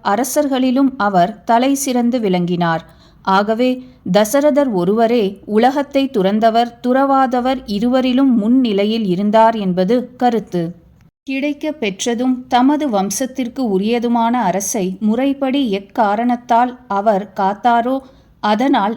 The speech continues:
நகர மக்களுடன் கூடிய நாட்டின் ஜன சமூகமானது மலையை துளைத்த சுப்பிரமணியருக்கு ஒத்த பலமுடைய அத்தசரதருக்கு மிகவும் குணமுடையதாக இருந்தது.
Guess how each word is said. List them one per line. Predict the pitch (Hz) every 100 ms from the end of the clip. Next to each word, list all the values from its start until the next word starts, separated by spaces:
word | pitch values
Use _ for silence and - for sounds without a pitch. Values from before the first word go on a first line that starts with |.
| 220
நகர | 208 214 285 294
மக்களுடன் | 233 185 - 240 240 254 269
கூடிய | 240 208 190 185
நாட்டின் | 180 196 247 277 254
ஜன | 196 185 196 247
சமூகமானது | 254 180 196 214 220 220 214 220 214 269 - - _ _ _ _ -
மலையை | 208 208 254 277 294 294
துளைத்த | 208 202 233 240 254
சுப்பிரமணியருக்கு | 254 226 214 277 240 175 190 220 220 220 269 220
ஒத்த | 196 - 285
பலமுடைய | 214 175 190 214 214 226 262 269 - _ _ -
அத்தசரதருக்கு | 233 214 180 180 226 247 233 247 247 285 269
மிகவும் | 190 233 240 269 196
குணமுடையதாக | 185 240 277 202 190 196 214 208 240
இருந்தது. | 269 214 180 170 170